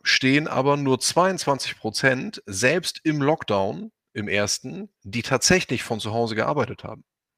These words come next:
Es fühlt sich immer so an, als wären wir alle irgendwie nach Hause gegangen und, äh, und hätten jetzt nur noch dort gearbeitet, aber es ist nicht die, ist nicht die Realität. Das heißt, hier haben wir schon eine, schon eine massive Diskrepanz. Und diese Diskrepanz werden wir als Arbeitgeber,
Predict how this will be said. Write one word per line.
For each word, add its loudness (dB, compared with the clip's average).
Es -4
fühlt 0
sich 0
immer 2
so 4
an, 6
als 0
wären 2
wir 4
alle 2
irgendwie -2
nach 2
Hause -2
gegangen 0
und, -8
äh, -2
und -2
hätten 2
jetzt -2
nur -4
noch 2
dort 0
gearbeitet, 0
aber -2
es -6
ist -12
nicht -12
die, -2
ist -6
nicht -12
die -8
Realität. -6
Das -4
heißt, 2
hier 2
haben -2
wir 0
schon 0
eine, 2
schon -4
eine -4
massive -4
Diskrepanz. -6
Und -8
diese -4
Diskrepanz -8
werden -6
wir -2
als -6
Arbeitgeber, -2